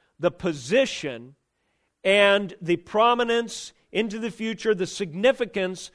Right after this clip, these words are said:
of what Messiah will be for all time and for all peoples. When the Messiah comes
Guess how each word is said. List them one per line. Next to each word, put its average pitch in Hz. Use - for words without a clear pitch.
of 151
what 208
Messiah 180
will 214
be 160
for 151
all 180
time 160
and 147
for 151
all 147
peoples. 131
When 254
the 214
Messiah 220
comes 185